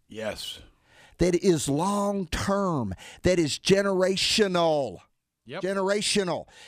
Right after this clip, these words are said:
Speaker 2: You know, all the things that when you're big, big guy in the sky that's technologically driven, don't have. They don't have
Speaker 1: They
Speaker 2: any.
Speaker 1: can't have it.
Speaker 2: They can't have it. They have a computer screen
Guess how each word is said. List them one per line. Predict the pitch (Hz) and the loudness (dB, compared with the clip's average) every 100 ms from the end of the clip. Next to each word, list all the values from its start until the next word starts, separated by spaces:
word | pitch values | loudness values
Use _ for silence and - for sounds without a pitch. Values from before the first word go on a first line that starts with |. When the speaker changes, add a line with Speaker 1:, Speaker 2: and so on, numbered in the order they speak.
| - - | -20 -10
Speaker 2:
You | 196 | -8
know, | 202 | -4
all | 190 233 277 | -2 0 0
the | 269 | -2
things | - 233 233 196 202 | -2 -2 -4 -6 -6
that | 196 - | -6 -8
when | 175 185 | -10 -8
you're | 190 233 208 _ _ _ _ _ _ _ _ - | -8 -10 -12 _ _ _ _ _ _ _ _ -6
big, | 285 254 _ _ - | -6 -8 _ _ -6
big | 311 240 | -6 -4
guy | 202 165 156 | -2 -2 -2
in | 143 | -4
the | |
sky | - - 147 117 123 165 - _ _ _ _ 170 | -8 -6 -4 -4 -6 -10 -16 _ _ _ _ -6
that's | 165 - - - | -6 -8 -16 -4
technologically | 226 247 202 196 196 196 160 - 160 151 110 | -2 -2 -4 -4 -2 -4 -6 -8 -6 -8 -10
driven, | 135 170 226 127 127 175 _ _ _ _ _ _ _ _ _ _ _ _ - | -6 -2 -2 -6 -12 -16 _ _ _ _ _ _ _ _ _ _ _ _ -6
don't | 233 240 | -4 -4
have. | 247 294 294 - _ _ _ _ _ _ _ _ | -6 -8 -14 -20 _ _ _ _ _ _ _ _
They | 196 | -4
don't | 262 285 | -2 -2
have | 247 254 247 | -4 -4 -6
Speaker 1:
They | 190 | -6
Speaker 2:
any. | 131 | -2
Speaker 1:
can't | 185 165 | 0 0
have | - 90 - | -4 -14 -16
it. | - - | -20 -6
Speaker 2:
They | 214 | -6
can't | - 269 269 196 | -4 -4 -2 -2
have | 147 98 | -2 -6
it. | - - - - | -16 -20 -12 -6
They | 175 | -2
have | 196 | -2
a | - | -4
computer | 147 113 - 269 311 294 | -8 -10 -8 -6 -4 -6
screen | - - 254 262 262 262 | -6 -6 -4 -4 -4 -8